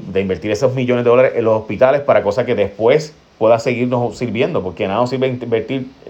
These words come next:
todo este equipo en centro de convenciones que se lo van a llevar. Pues el centro de convenciones no va a ser hospital siempre. So, mejor tener los equipos de la inversión en los hospitales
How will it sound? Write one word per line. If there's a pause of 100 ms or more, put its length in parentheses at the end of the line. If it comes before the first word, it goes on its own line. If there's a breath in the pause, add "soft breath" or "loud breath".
todo
este
equipo
en
centro
de
convenciones
que
se
lo
van
a
llevar. (460 loud breath)
Pues
el
centro
de
convenciones
no
va
a
ser
hospital
siempre. (380 loud breath)
So,
mejor
tener (340)
los
equipos
de
la
inversión
en
los
hospitales